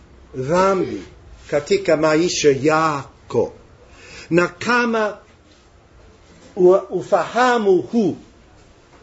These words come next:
unatoka na Roho Mtakatifu, yeye atakuletea kwaka Yesu.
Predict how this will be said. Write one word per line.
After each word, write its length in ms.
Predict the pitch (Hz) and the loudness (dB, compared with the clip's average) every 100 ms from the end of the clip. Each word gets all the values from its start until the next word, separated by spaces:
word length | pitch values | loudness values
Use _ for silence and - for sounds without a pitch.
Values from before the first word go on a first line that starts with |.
| - - | -8 2
unatoka 720 | 214 202 185 - 196 202 185 | 4 4 0 -2 -6 -2 -2
na 200 | 170 170 | 0 0
Roho 640 | 165 202 202 170 175 165 - - - - _ _ _ - | 2 2 2 2 0 0 -4 -20 -20 -20 _ _ _ -12
Mtakatifu, 1160 | 156 151 156 - 139 - - 277 - - 131 107 - - - - - - - - - - - - - - - - - - | -10 -4 -6 -2 -4 -4 -2 -2 -2 -8 -10 -10 -8 -10 -10 -16 -20 -20 -20 -20 -20 -20 -20 -20 -20 -20 -20 -20 -20 -10
yeye 840 | 143 180 233 247 220 165 208 143 - - - - - | -4 4 6 6 2 -2 -2 -2 -6 -20 -20 -20 -6
atakuletea 1700 | 202 233 214 214 196 - - 185 180 - - 170 190 185 196 196 185 | -2 -2 -2 -4 -4 -6 -6 -4 -6 -10 -2 0 0 -4 -8 -6 -8
kwaka 540 | - 160 170 165 - 151 135 | -10 -10 -10 -10 -12 -12 -10
Yesu. 580 | 151 147 139 - - 131 | -6 -6 -8 -12 -14 -14